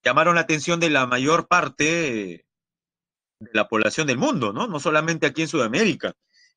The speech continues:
En todos lados estábamos, por ejemplo, pendientes de lo que pasaba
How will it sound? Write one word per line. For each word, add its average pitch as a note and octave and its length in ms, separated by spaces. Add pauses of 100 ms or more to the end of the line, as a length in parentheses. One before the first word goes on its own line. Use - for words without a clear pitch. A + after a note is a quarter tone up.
(160)
En G2+ 80
todos F3+ 280
lados F3 280
estábamos, E3 460
por C3+ 140
ejemplo, E3 320
pendientes D#3+ 440
de D#3 60
lo C#3 120
que B2 80
pasaba D#3+ 460